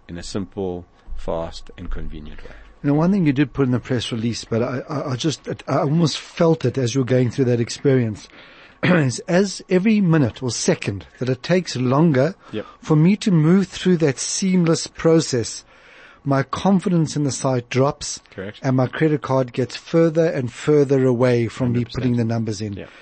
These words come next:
Speaker 2: The quicker and easier and effic-, more efficient it is, the more I'm happy to pay, because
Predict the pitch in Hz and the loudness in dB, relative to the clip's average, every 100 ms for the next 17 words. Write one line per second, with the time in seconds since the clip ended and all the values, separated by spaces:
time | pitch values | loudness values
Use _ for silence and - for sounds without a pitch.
0 | - - 135 - 226 - 214 202 220 143 | -20 -8 -8 -2 -2 0 0 0 -4 -8
1 | 139 - 175 165 151 156 151 123 113 - | -6 -2 0 2 2 0 0 -4 -8 -10
2 | - - 175 170 170 165 - 143 156 131 | -8 -4 0 2 4 2 -2 -4 -2 0
3 | 139 123 - - - 147 151 185 131 165 | -2 -2 -8 -20 -2 2 4 2 0 -2
4 | 151 - 139 139 131 127 120 139 | -4 -8 -4 0 0 0 0 -2